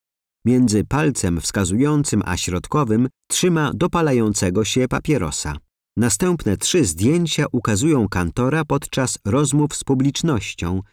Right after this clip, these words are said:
czy może wywiadów. Jego mimika zmienia się.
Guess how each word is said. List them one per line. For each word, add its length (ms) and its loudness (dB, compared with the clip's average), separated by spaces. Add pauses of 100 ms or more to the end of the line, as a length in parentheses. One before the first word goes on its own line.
(260)
czy 80 2
może 340 2 (120)
wywiadów. 720 -4 (240)
Jego 360 2
mimika 500 4
zmienia 420 0
się. 280 -2